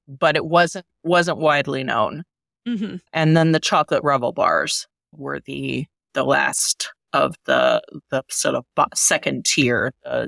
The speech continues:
Speaker 1: the
Speaker 2: Yeah.
Speaker 1: junior varsity group, if you will. <laughs> The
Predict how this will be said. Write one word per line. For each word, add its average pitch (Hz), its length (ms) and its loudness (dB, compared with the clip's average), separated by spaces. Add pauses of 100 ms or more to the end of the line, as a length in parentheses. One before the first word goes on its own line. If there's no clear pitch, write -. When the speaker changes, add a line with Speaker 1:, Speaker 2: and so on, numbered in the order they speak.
Speaker 1:
the 156 60 -6
Speaker 2:
Yeah. 143 40 -6
Speaker 1:
junior 139 440 -4
varsity 127 600 -2
group, 123 380 -10
if - 220 -10
you 147 100 -4
will. - 360 -2 (140)
<laughs> 330 60 -4 (640)
The 208 440 2